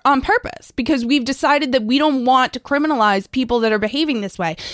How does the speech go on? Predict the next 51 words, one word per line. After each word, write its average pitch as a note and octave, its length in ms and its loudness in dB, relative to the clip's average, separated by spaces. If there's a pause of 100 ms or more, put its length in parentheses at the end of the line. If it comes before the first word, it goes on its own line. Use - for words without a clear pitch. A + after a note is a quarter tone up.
(200)
And C#4+ 160 4
yeah, D#4+ 240 2
it's - 160 -4
tragic E4 440 0
that C#4 100 -2
we C4 100 -2
have C4+ 260 0
so C#4+ 100 -2
many B3 180 2
people C4 340 0
that A3 120 2
are A#3 100 4
apparently B3+ 440 0
behaving E4 440 -2
this A3+ 160 -4
way, G3 220 2 (340)
but C4+ 120 0
between E4 440 0
demonizing C4+ 640 2
the G#3 60 0
police, A#3+ 540 -4 (460)
you B3+ 120 4
know, A3+ 180 2
Mark B3+ 380 2
in C4 120 0
the A#3 60 2
chat D4+ 380 2
says, A#3 160 2
"What C4 160 2
impact C#4+ 320 2
do C4+ 60 0
you B3 80 0
think A#3+ 160 0
years B3+ 280 2
of A#3 80 0
being A3+ 380 2
demonized, A#3 640 2
neutered, A3+ 400 4
and G#3+ 120 2
having A3+ 260 2
their A3 140 4
every A3+ 260 2
move A#3 260 0
second A3+ 360 -2
guessed B3+ 320 0
had A#3 280 4
on G#3+ 140 2
police A3 340 -2
inertia A#3 540 0
in A3+ 100 -2
Texas?" - 460 -4